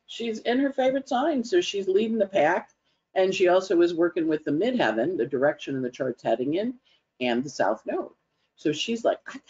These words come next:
got this." Mars, back in Aries, happy guy, 'cause he was in Pisces for a while. He's in Aries and he's driving the north node. He's hopped in behind the steering wheel of the north node and he's like, "Let's go, let's go." So it's a very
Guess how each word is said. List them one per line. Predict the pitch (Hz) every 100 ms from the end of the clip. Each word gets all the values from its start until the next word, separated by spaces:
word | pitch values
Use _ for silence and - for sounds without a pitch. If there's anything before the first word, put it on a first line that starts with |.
| -
got | -
this." | - 104 175 - -
Mars, | 170 254 240 151 185 285 - 139 _ _ _ _
back | 113 113 -
in | 117
Aries, | 120 123 196 349 -
happy | 143 110 -
guy, | 107 98 117 170
'cause | 147 143
he | 131
was | 143 175
in | 180
Pisces | 185 131 131 147 185 -
for | 139
a | 123
while. | 110 95 95 320 - _ _ _ _ _
He's | 165 160
in | 165
Aries | 147 143 165 170
and | 185
he's | 190
driving | 170 160 170
the | 170
north | 349 196 208
node. | - - _ _ _ _ _ _ _ _ -
He's | 147 147 -
hopped | 156 147 -
in | 156
behind | 160 160 156
the | 156
steering | - 151 147
wheel | 147 139
of |
the | 135
north | 135 143 147
node | 208 233
and | 214
he's | 175
like, | 170 160 -
"Let's | 330 -
go, | 587 508 640 -
let's | - 508 -
go." | - 622 175 104 151
So | - 156
it's | 160 175
a |
very | 151 185 214 226 233